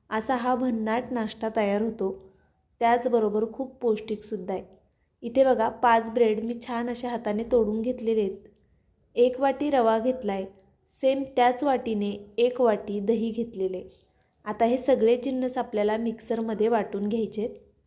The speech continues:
पण त्यासाठी आपल्याला थोडंसं पाणीसुद्धा लागणार आहे बघा. आता थोडं थोडं करून आपल्याला हे मिक्सरमध्ये वाटून घ्यायचं आहे. जर मोठं भांडं असेल तर सगळं एकत्रित घातलं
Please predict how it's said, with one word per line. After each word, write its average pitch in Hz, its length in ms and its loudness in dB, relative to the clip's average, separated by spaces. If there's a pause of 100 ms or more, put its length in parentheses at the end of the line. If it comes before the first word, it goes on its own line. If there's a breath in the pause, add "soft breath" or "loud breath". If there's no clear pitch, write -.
(440)
पण 247 140 2
त्यासाठी 247 680 2 (600 soft breath)
आपल्याला 226 400 2 (100)
थोडंसं 285 440 2
पाणीसुद्धा 220 600 -2
लागणार 208 360 -2
आहे 196 120 -4
बघा. 196 180 -4 (1080)
आता 226 320 2
थोडं 262 260 4
थोडं 277 180 2
करून 240 320 2
आपल्याला 226 320 -2
हे 254 80 -2
मिक्सरमध्ये 226 600 -2
वाटून 226 360 0
घ्यायचं 220 280 -2
आहे. 202 80 -2
जर 226 120 2
मोठं 240 320 -2
भांडं 277 300 0
असेल 262 320 0
तर 240 100 0
सगळं 226 260 -2
एकत्रित 226 540 -2
घातलं 247 400 -2